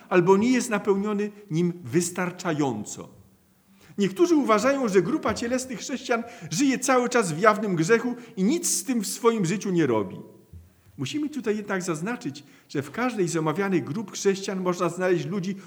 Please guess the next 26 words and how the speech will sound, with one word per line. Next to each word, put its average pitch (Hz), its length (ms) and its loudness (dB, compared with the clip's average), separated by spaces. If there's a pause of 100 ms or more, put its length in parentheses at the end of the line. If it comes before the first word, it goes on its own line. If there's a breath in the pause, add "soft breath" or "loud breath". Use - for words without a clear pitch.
o 185 140 12
różnym 247 480 4
stopniu 262 640 0
cielesności. 117 920 -2 (760 loud breath)
Apostoł 339 400 0
Paweł, 311 320 -4
pisząc 220 440 -4
do 180 140 4
zboru 262 320 -2
w - 100 -10
Koryncie, 220 460 -2 (240 loud breath)
członków 262 400 0
tego 196 240 2
zboru 233 340 0
określa 220 380 0
jako 190 260 0
cielesnych. 151 640 2 (960 soft breath)
Czyni 302 300 0
tak, 262 260 2
ponieważ 240 380 2
nie 214 180 2
byli 311 300 0
oni 277 180 0
napełnieni 240 520 2
Duchem 226 320 0
Świętym 202 520 -4